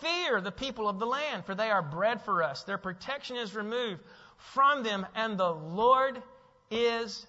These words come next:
with us. Do not fear them.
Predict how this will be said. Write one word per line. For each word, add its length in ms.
with 340
us. 420
Do 160
not 280
fear 160
them. 260